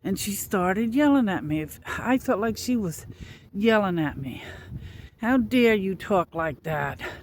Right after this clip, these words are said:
You don't want lisinopril. All the medicine is the same. It doesn't matter which one you take. And, uh, and she's, and her arms are all over the place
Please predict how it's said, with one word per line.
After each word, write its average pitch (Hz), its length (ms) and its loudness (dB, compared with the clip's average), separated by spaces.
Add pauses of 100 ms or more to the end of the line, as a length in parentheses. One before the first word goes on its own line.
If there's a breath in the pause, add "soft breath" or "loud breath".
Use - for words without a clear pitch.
You 185 200 2
don't 175 220 2
want 170 240 2
lisinopril. 156 680 -2 (280 soft breath)
All 254 220 10
the 294 60 6
medicine 277 500 6
is 262 120 4
the 247 120 -4
same. 170 560 0 (640)
It 180 100 -4
doesn't 247 340 6
matter 254 260 8
which 196 240 -2
one 190 180 0
you 175 80 -4
take. - 640 -6 (540 loud breath)
And, 196 180 -2
uh, 170 160 0
and 208 180 0
she's, - 400 -6
and 185 140 0
her 190 160 2
arms 262 560 6
are 247 100 6
all 254 380 6
over 254 180 6
the 233 60 -4
place - 640 -2